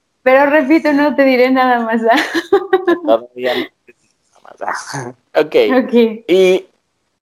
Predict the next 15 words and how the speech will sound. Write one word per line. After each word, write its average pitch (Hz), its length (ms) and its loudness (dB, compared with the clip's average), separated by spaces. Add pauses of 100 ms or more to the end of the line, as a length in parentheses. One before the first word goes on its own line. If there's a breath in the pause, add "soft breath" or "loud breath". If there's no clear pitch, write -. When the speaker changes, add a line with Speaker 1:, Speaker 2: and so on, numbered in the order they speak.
Speaker 2:
la, 165 180 4
es 208 220 2
la 196 120 4
última 196 400 -2
pregunta 139 540 -2
del 127 640 -2
set - 380 -8
de, 123 340 -2
de 95 300 -8 (100)
preguntas 104 640 -4
de 104 220 -2
Chicas - 340 -10
en 98 140 -10
el 95 140 -8
Metal. - 380 -8